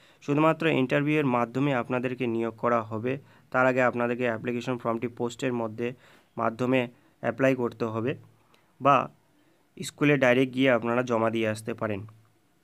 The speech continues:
তারপরে নিচে দেখব, এখানে দেখুন পোস্ট নাম, সাবজেক্ট, number of vacancy, স্ট্যাটাস এবং কোয়ালিফিকেশনের কথা বলা হয়েছে। এখানে পোস্ট নাম যে পোস্টটি রয়েছে প্রথমে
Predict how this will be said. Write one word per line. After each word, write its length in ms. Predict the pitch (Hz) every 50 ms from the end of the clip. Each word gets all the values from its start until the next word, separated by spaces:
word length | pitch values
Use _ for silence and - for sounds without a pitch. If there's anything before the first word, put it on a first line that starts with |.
| _ _ _ _
তারপরে 260 | 139 139 156 160 165
নিচে 300 | 160 156 143 147 165 156
দেখব, 380 | 147 143 143 - 151 147 - -
এখানে 260 | - 127 131 135 135 131
দেখুন 260 | 127 131 139 139 156 160 - _ _ _ _ _
পোস্ট 360 | 127 123 127 - - - - - -
নাম, 280 | 117 117 117 120 123 -
সাবজেক্ট, 600 | - - - 117 117 113 110 123 123 123 123 - _ _ _ _ _ _ _ _ _ _ _ _ _ _ _ _ _ _ _ _ _ _ -
number 280 | 117 120 123 131 135 131
of 100 | 127 120 113 110
vacancy, 520 | 107 104 110 117 113 113 117 - 120 120 123 - _
স্ট্যাটাস 760 | - - - - - - 104 101 - 117 120 123 120 - - - _ _ _ _ _ _ _ _ _ _ _ _ _ - - -
এবং 280 | 123 120 127 143 143 131
কোয়ালিফিকেশনের 640 | 123 123 123 127 127 135 131 139 135 135 139 135 135
কথা 240 | 131 120 113 113 107
বলা 200 | 104 107 107 107
হয়েছে। 380 | 107 107 107 107 - - 156 143 - _ _ _ _ _ _ _ _ _ _ _ _ _ _ _ _ _ _ -
এখানে 220 | 120 123 147 151 147
পোস্ট 380 | 147 - 151 160 156 156 -
নাম 180 | 156 151 151 147
যে 120 | 139 143
পোস্টটি 360 | 135 - 131 123 - - 151
রয়েছে 320 | 131 127 123 123 120 - 123
প্রথমে 380 | 117 117 113 113 120 123 135